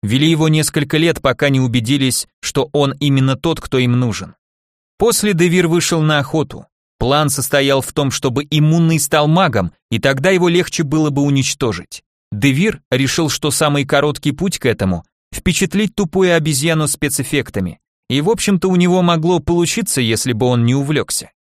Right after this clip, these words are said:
В итоге имеем то, что имеем. Девир отправился на перерождение, а иммунный решил стать паладином. Грех было не воспользоваться ситуацией, чтобы найти ключника.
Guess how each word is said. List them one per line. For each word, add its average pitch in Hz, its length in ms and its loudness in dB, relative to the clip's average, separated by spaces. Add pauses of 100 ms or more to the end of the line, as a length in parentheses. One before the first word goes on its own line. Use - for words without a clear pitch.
(380)
В 117 160 0
итоге 147 360 2
имеем 147 320 0
то, 165 140 -2
что 120 260 -2
имеем. 95 380 -2 (200)
Девир 185 340 0
отправился 165 680 0
на 131 160 2
перерождение, 147 880 0 (200)
а 147 140 4
иммунный 160 460 4
решил 147 320 -2
стать - 320 -2
паладином. 139 580 0 (380)
Грех 151 400 0
было 139 220 0
не 135 120 2
воспользоваться 135 760 -2
ситуацией, 139 640 0
чтобы 123 320 -2
найти 123 300 -2
ключника. 104 640 -6